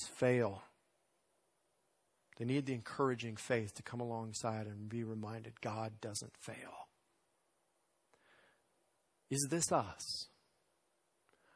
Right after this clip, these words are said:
Are we marked by an immense faith and an encouraging faith? The gospel's the answer to that. We have to believe it.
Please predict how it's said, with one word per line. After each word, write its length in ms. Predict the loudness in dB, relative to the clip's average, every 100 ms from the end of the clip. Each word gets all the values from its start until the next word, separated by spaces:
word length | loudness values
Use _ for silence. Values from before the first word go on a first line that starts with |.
| -20 _ _
Are 180 | 4 6
we 140 | 6 6
marked 380 | 6 6 6
by 120 | 2 4
an 60 |
immense 480 | 2 -2 -2 -2 -2
faith 420 | 0 0 0 -8 -6
and 120 | -4
an 100 | -4
encouraging 640 | -6 -8 -6 -6 -6 -12 -14
faith? 200 | -16 -18 -20 -20 -20 _ _ _ _ _ _ _ _ _ _ _ _ _ _ _ _ _
The 80 | -6
gospel's 760 | -2 0 0 -4 -6 -8 -6 -6
the 180 | -6 -6
answer 260 | -6 -8
to 140 | -10 -12
that. 560 | -10 -10 -12 -16 -16 -16 _ _ _ _ _ _ _
We 120 | 0
have 280 | 6 6 6
to 80 | 2
believe 380 | 0 0 0 -4
it. 340 | -6 -8 -16